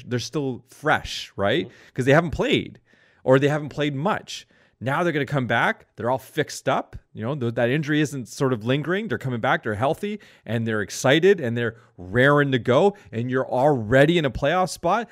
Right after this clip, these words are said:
Speaker 1: Let's just keep it going. Holy jeez, come on, man. And these aren't, these aren't bad players. These aren't third line players that are coming back, which are still valuable. This is Landeskog. This is MacKinnon. This is Byram. This is Rodriguez.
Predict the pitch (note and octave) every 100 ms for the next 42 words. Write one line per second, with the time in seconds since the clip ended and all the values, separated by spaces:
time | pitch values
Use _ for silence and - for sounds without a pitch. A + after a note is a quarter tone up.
0 | - - C#3 - B2+ - - E3 D3+ A2
1 | B2 F#3 C4+ A#3 - - E3 D#3 A2+ F#2
2 | C3 C3+ G#2+ - B2+ D3+ A2 C3 F3+ C#4
3 | G3+ C#3 - _ _ _ - G3 A3+ B2+
4 | G2+ C3+ C#3 - D3 A#2+ A2 F#3+ G#3 D3+
5 | - - D#3+ E3 C#3+ C#3+ C3+ - C#3+ C#3
6 | B2 A2+ - B2 A2 A#2+ B2 F#2+ A2+ A#2
7 | B2 G#2+ - C#3 G#2+ C3 C#3 G2+ E2+ -
8 | - - _ - D3 F#3 C3+ A#2 D#3 E3
9 | C3+ B2+ G2 F#2 C#3+ C#3 A2+ A2+ - F#3+
10 | C#3 G2 B2+ A#2 F#2+ B2 D3+ D#3 G2+ B2
11 | A#2+ A2 A#2 G#2 A2+ F3+ A#2